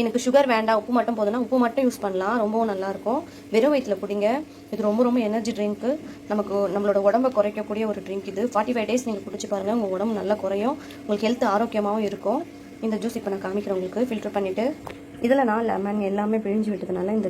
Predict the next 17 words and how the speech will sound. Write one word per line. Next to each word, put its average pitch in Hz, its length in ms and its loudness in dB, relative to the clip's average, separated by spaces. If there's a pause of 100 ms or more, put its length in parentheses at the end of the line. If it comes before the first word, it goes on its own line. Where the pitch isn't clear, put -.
ஜூஸை 196 240 -4
நான் 180 160 -2
இப்போ - 160 -8
ஃபில்டர் 180 340 -6
பண்ணிக்கிறேன். 180 420 -6 (4000)
பாருங்க, 214 240 0 (100)
சக்கை 220 260 -4
மட்டும் 220 220 -4
தனியா 202 240 0
வரும், 190 180 -4
நான் 214 100 -2
உங்களுக்கு 185 220 -6
காமிக்கிறேன். 185 400 -4 (680)
ரொம்பவும் 208 360 2
டேஸ்டா 196 280 -2
இருக்கும், 202 240 -4
நல்ல 190 120 0